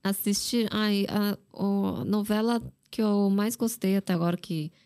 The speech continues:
sempre fica na memória, eu tenho até um post meu no, no Instagram,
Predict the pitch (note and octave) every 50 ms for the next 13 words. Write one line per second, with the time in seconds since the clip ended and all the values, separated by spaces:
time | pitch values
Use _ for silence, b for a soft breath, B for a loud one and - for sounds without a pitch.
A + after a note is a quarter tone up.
0 | _ _ - - G3 G3 - - G#3 G#3 F#3+ F#3 F#3 F#3 F3 F3 F#3 F3+ F#3 F#3
1 | F#3 F#3+ F#3 - G#3 A3+ C4 C#4 E3+ A2+ - - F#3+ F#3 F#3+ - - F3+ F3 E3+
2 | E3+ E3+ F3 E3 E3+ E3+ E3 E3 C3+ D#3 E3 E3 - - - E3 E3 E3+ F3+